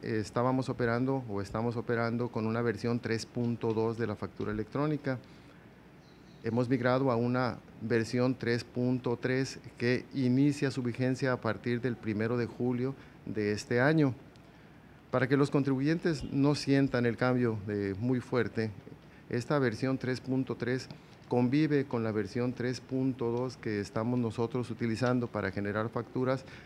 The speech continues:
hasta el día treinta de noviembre de este año. Esto quiere decir que a partir del día primero de diciembre de este año será entonces obligatorio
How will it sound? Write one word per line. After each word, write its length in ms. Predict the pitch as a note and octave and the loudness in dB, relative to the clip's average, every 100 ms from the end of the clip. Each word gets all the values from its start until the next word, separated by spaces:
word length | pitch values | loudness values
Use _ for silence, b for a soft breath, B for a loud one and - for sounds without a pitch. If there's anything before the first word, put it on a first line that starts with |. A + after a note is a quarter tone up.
| B | B
hasta 340 | - A2+ - A2 | -8 -6 0 0
el 100 | G#2+ | 0
día 300 | B2 C3 B2+ | 0 0 0
treinta 520 | A#2 A2+ A#2+ A2+ A#2+ | 0 0 0 0 2
de 120 | A#2 | 2
noviembre 520 | A2+ A2 A#2 B2 A#2+ | 0 0 0 2 2
de 140 | A2 A2+ | 2 0
este 220 | A#2 B2 | 0 2
año. 300 | B2 C#3+ C3+ A#2+ B B B B | 2 4 2 -2 B B B B
Esto 240 | G#2 A2+ | -10 -6
quiere 200 | A#2+ B2+ | -2 0
decir 440 | C#3 C#3 D3 C#3+ C#3 b b b - | 2 2 2 0 -2 b b b -4
que 80 | G#2+ | 0
a 160 | G#2+ | 2
partir 400 | - A2 G#2+ C3 | 2 0 2 0
del 180 | C3 A#2+ | 2 0
día 300 | A2+ C3+ C3 | 2 2 0
primero 460 | A2 G#2 G#2 B2 C#3 | -2 0 2 2 2
de 100 | C#3+ | 2
diciembre 500 | C3 A#2 C3+ C3+ C3 | 0 0 0 0 0
de 160 | A#2+ | 0
este 240 | B2 A#2 B2 | -2 0 0
año 340 | A#2+ C3+ C#3+ - | 2 2 0 -4
será 300 | A2 A2+ A2+ | -2 2 2
entonces 480 | A#2 A2+ A#2 A#2 A#2+ | 2 0 -2 0 -2
obligatorio 760 | A2+ G#2+ G2+ F#2+ A#2 C3 D#3+ | 0 0 -2 0 -2 0 -2